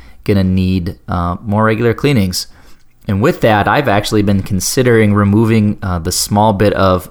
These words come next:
uh, foam that I use in my filter, uh, to reduce the amount of maintenance and to maintain better flow over,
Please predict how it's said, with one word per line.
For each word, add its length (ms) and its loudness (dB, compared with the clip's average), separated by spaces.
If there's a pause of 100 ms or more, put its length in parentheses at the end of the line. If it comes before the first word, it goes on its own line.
uh, 520 -8 (580)
foam 500 0
that 120 2
I 60 2
use 340 2
in 80 2
my 240 2
filter, 580 -2 (320)
uh, 200 -2
to 200 -4
reduce 680 0 (360)
the 200 2
amount 260 4
of 80 2
maintenance 480 0
and 240 0
to 100 0
maintain 720 2
better 280 0
flow 520 0
over, 540 0